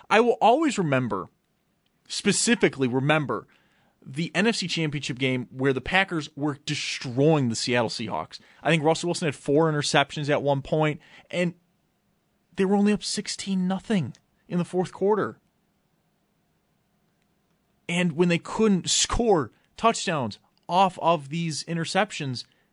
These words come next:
it took a bad defense that the Packers really just could not figure out after twenty eleven.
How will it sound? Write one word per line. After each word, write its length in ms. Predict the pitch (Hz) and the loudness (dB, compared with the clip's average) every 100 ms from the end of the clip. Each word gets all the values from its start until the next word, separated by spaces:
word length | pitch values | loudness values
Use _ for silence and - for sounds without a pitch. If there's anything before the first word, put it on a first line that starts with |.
| _ _ _ _ _ _ _ _ 156 | _ _ _ _ _ _ _ _ -4
it 120 | 160 | 0
took 180 | 185 143 | 0 0
a 60 | |
bad 260 | 117 135 165 | 2 2 2
defense 360 | 139 123 135 - | -2 -4 -4 -4
that 240 | 123 135 | -6 -6
the 100 | 127 | -8
Packers 420 | - 147 147 123 | -2 0 -2 -6
really 220 | 123 151 | -4 -4
just 180 | 147 120 | -4 -6
could 160 | - 151 | -4 0
not 160 | 151 | 0
figure 220 | 151 147 139 | 0 0 2
out 80 | |
after 200 | 123 - | 0 -4
twenty 280 | 117 135 123 | -8 -6 -4
eleven. 500 | 117 131 175 117 113 | 0 2 2 0 -4